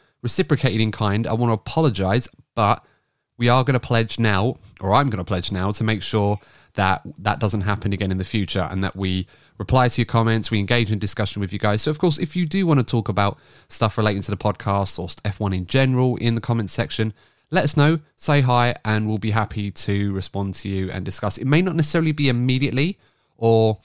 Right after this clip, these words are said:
in the next couple of hours. It could be the next day or something when I've spent some time to re-, look at comments and reply to them. But, uh, yeah, if you wanna chat F one and stuff,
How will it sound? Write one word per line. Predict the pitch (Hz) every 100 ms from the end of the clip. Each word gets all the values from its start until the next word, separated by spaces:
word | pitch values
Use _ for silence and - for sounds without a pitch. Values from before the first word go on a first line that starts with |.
| _ -
in | 107
the | 110
next | 113
couple | - 110 104
of |
hours. | 107 107 113
It | 117
could | - 127 -
be | 117
the | 110
next | 104 107 -
day | 107
or | 110
something | 104 117 110 120
when | 104 101
I've | 101
spent | - 107 104
some | 104
time | - 104 101
to | 95 98 95
re-, | 95 -
look | 107 -
at |
comments | - 104 98 -
and |
reply | 90 - 110 101
to | -
them. | 95 98 98 - - -
But, | 117 117
uh, | 113 101
yeah, | 113 80
if | -
you | 101
wanna | 110
chat | 104 113 101
F | -
one | 113
and | 104
stuff, | - 113